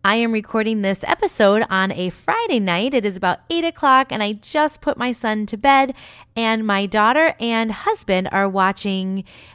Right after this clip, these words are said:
Star Wars in the living room. So if it sounds like there is a battle going on in the background, you can just ignore it. <laughs> Everything is completely fine.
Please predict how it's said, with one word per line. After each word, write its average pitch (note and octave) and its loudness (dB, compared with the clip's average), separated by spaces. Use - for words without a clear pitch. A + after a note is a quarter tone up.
Star A#3+ 4
Wars F3 0
in F#3+ -4
the F#3 -4
living F#3 -4
room. D3+ -6
So F#3 0
if F#3+ 0
it G#3+ -2
sounds D4+ 2
like D#4+ 0
there C#4+ 4
is C4+ 2
a B3 0
battle A3+ 2
going G#3 -2
on F#3+ 0
in F#3+ -4
the F#3 -4
background, F3 -2
you A3 -2
can G#3+ -2
just F#3+ 0
ignore E3+ -2
it. D3+ -4
<laughs> - -14
Everything F#3+ 0
is F3 -4
completely G3 -6
fine. C3+ -4